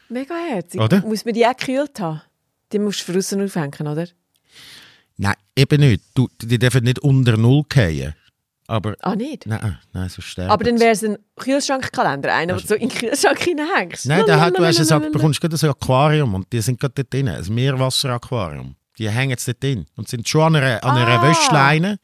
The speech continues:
Speaker 2: hängen jetzt die in dem Aquarium drin.
Speaker 1: Ich habe, glaub, noch nie bewusst Austern gegessen.
Speaker 2: Was? Ah, dann machen wir aber wirklich, dann, also dann würde ich sagen, tun wir in dieser Weihnachtsfol-, äh, äh, der hundert, hundert Jahre Folge,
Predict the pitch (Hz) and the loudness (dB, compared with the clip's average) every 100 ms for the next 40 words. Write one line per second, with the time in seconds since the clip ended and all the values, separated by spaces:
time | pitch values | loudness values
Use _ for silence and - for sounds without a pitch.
0 | _ _ _ _ 113 147 151 151 - 147 | _ _ _ _ -2 2 2 2 0 -2
1 | 135 131 117 - 131 143 151 147 90 76 | 0 0 -2 -2 0 0 0 -2 -4 -10
2 | _ _ _ 240 220 - - - _ - | _ _ _ -4 2 4 4 -2 _ -6
3 | 175 170 170 170 160 165 - 147 185 - | -4 -4 -4 -4 -4 -6 -8 -10 -8 -12
4 | 220 - 170 - 170 - 226 339 - - | -14 -14 -14 -16 -16 -2 0 2 -2 -8
5 | _ _ _ _ _ _ _ _ _ _ | _ _ _ _ _ _ _ _ _ _
6 | _ _ _ 120 156 123 101 95 92 90 | _ _ _ -6 -4 -4 -4 -4 -4 -2
7 | 90 104 - 104 - 151 151 113 107 113 | 0 0 2 0 4 2 2 -2 -4 -2
8 | 147 165 143 131 127 - 120 120 - 113 | 0 0 0 0 -2 -2 -2 -2 -2 -2
9 | 110 101 101 92 107 131 143 - - 87 | -2 -2 -2 -2 2 4 4 0 -4 0
10 | 110 104 98 98 104 92 90 117 151 147 | 2 2 2 0 0 0 2 2 2 2
11 | - - 127 127 - 107 117 135 90 85 | -2 2 4 2 2 2 2 0 -4 -8